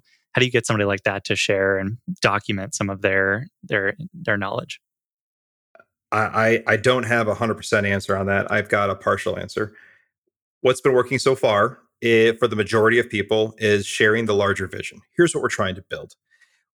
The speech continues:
Speaker 2: When they just see their piece, they don't wanna lose their piece.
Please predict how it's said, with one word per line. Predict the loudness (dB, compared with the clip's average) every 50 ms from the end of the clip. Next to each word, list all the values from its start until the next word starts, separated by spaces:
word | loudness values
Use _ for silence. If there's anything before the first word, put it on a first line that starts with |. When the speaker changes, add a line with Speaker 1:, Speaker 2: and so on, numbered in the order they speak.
| _ _ _ _ _
Speaker 2:
When | 0 0 0 0
they | 0 0 0 0 0 -2 -6 -4
just | -2 -2 -2 -2 -2 -2
see | -2 -2 2
their | 2 2 2 2
piece, | 0 -4 -8 -8 -6 -6 -6 -8 -8 -10 _ _ _ _ _ _ _ _ _ _ _ _ _ _ _ _ _ _ _ _ _ _
they | 0 2 2
don't | 4 4
wanna | 2 2 2
lose | 2 0 0 0 0
their | -2 -2 -2
piece. | -4 -8 -8 -6 -8 -8